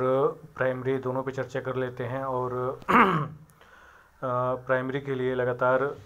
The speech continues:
अप-, सॉरी, अपर प्राइमरी के लिए लगातार लोग पूछ भी रहे हैं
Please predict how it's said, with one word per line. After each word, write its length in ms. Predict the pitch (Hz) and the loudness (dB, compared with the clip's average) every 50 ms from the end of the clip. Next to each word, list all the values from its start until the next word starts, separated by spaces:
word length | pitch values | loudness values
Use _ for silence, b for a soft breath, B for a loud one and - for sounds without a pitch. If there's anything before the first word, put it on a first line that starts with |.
| - - _ _ - - - 147 | -20 -20 _ _ -20 -14 -8 -6
अप-, 380 | 131 127 127 131 131 - 147 | -2 2 2 2 4 2 2
सॉरी, 300 | - - 139 131 123 127 | 0 2 2 2 2 2
अपर 280 | 139 151 135 - 151 143 | 0 0 2 4 4 2
प्राइमरी 400 | 143 - 135 131 131 131 135 143 | 4 4 2 2 2 0 -4 -4
के 180 | - - 135 | -2 0 0
लिए 440 | 131 131 127 127 131 131 131 135 143 | 0 2 2 2 2 2 2 0 0
लगातार 400 | 151 139 123 127 123 127 127 127 | 0 -2 -2 0 2 2 2 2
लोग 440 | 131 131 143 147 151 131 131 123 123 127 131 135 131 131 131 131 135 - - - - | 2 -2 -6 -6 -4 -2 -2 -2 0 2 2 4 4 4 4 4 2 0 -4 -6 -4
पूछ 240 | 139 139 135 - | -4 -2 -2 -2
भी 100 | 127 127 | -2 -2
रहे 180 | 123 123 117 120 | 0 0 -2 -4
हैं 340 | 117 113 110 120 123 120 | -4 -6 -8 -10 -12 -14